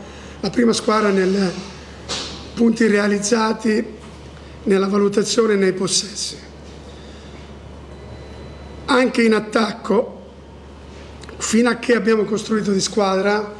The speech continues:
mi riferisco al primo tempo, ma anche all'inizio del terzo periodo, fino a che abbiamo costruito di squadra abbiamo trovato le migliori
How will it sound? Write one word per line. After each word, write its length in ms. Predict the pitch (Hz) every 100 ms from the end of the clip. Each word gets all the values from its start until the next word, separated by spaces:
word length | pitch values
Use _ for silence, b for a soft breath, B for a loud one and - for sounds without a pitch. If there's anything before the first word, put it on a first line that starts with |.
| B B -
mi 100 | 208
riferisco 480 | 185 185 202 196 220
al 80 |
primo 260 | - 202 202
tempo, 300 | 202 233 202
ma 120 | 220
anche 200 | 226 226
all'inizio 380 | 196 208 202 214
del 120 | 190
terzo 300 | - 190 -
periodo, 500 | 180 185 180 190 262 - B B B B B B -
fino 180 | -
a 40 | 214
che 100 | 226
abbiamo 280 | 208 226 208
costruito 540 | 220 196 214 220 214
di 80 | 196
squadra 300 | - 226 226
abbiamo 200 | 202 190
trovato 340 | 196 202 196
le 100 | 202
migliori 500 | 196 196 214 214 196